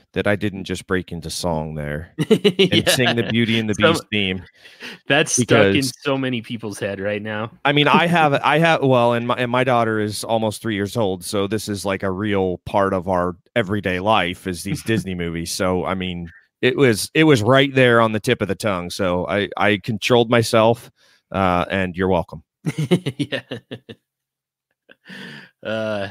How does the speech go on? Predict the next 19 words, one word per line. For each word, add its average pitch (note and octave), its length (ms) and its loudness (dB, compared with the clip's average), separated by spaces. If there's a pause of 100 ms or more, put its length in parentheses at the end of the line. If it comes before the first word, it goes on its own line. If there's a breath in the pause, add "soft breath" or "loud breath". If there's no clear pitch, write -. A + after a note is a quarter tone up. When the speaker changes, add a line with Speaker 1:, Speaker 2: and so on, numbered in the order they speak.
(100)
Speaker 2:
yeah, G#2 460 -4 (100)
yeah, G2+ 240 -4
I G2 80 -6
kinda A2 300 -4
did. A2 160 -8
How - 140 -4
about B2+ 260 -4
this? G2+ 340 -8 (320 soft breath)
The A2+ 100 -4
theme C#3+ 260 0
song C#3 280 -2
from C3+ 180 -8 (100)
s-, - 200 -16 (200)
uh, C3+ 120 -6
the B2 200 -4
theme D#3 380 -4
song B2 380 -4
from G#2+ 200 -8
DuckTales. G2 720 -8